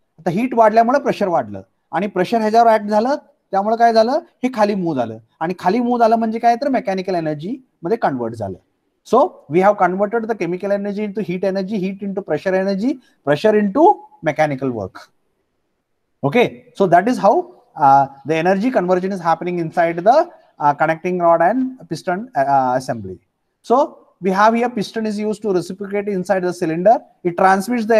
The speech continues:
energy to the crankshaft through connecting rod. Material used is aluminum alloy. अ, फोर सिक्स फाय टू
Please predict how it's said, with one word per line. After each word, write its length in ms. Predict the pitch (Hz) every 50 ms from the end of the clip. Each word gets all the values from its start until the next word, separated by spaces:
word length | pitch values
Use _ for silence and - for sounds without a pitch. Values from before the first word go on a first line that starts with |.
| 208 202
energy 300 | 208 208 185 185 202 185
to 60 | 202
the 100 | 190 190 -
crankshaft 400 | - 147 143 - - - 185 185 185 _
through 100 | 190 185
connecting 400 | 180 160 143 135 139 165 160 165
rod. 180 | 175 185 208 233 - _ _ _ _ _ 139
Material 580 | 151 160 156 226 233 233 240 240 226 220 214 214
used 140 | 190 185 202
is 200 | 202 196 180 139
aluminum 360 | 127 135 143 160 170 185 185 185
alloy. 340 | 185 180 180 185 196 233 277 - _ _ _ _ _ _ _ _ _
अ, 80 | 160 151
फोर 240 | 147 - 175 196 190
सिक्स 260 | 190 220 196 - - -
फाय 160 | 180 180 185
टू 300 | 180 220 254 339 349